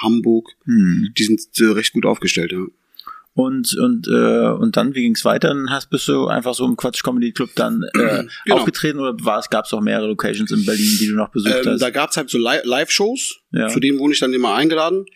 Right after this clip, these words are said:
Speaker 1: Dann hab ich, ähm, super coole Leute kennengelernt, äh, wie gesagt, Khaled Bunua, äh, Ben Aissa, ähm, ein paar Jungs von den Reb-, von Rebel Comedy,
Speaker 2: Mhm.
Speaker 1: die ich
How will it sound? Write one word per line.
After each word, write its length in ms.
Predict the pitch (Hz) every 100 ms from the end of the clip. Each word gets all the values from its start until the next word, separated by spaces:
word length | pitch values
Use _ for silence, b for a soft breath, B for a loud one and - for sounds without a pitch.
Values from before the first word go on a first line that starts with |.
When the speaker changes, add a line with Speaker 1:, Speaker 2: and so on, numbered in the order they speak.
| B B B B
Speaker 1:
Dann 140 | 123 113
hab 80 | 127
ich, 220 | 117 120
ähm, 440 | 117 113 110 101 - - 101
super 220 | 110 131
coole 200 | - 123
Leute 220 | 117 123
kennengelernt, 560 | - 120 117 117 117 - -
äh, 120 | 98
wie 60 | 104
gesagt, 200 | 101 -
Khaled 280 | 117 113 95
Bunua, 720 | 117 117 113 107 104 73 95
äh, 40 |
Ben 160 | 90 101
Aissa, 680 | 98 120 117 110 107 87 98
ähm, 300 | 98 92 - _
ein 120 | -
paar 160 | - 113
Jungs 180 | 113 -
von 140 | 107
den 100 | 101
Reb-, 240 | 113 - -
von 140 | 107
Rebel 220 | 117 135
Comedy, 500 | - 131 127 139 143 B B B B -
Speaker 2:
Mhm. 120 | 113
Speaker 1:
die 120 | 98
ich 260 | 101 - -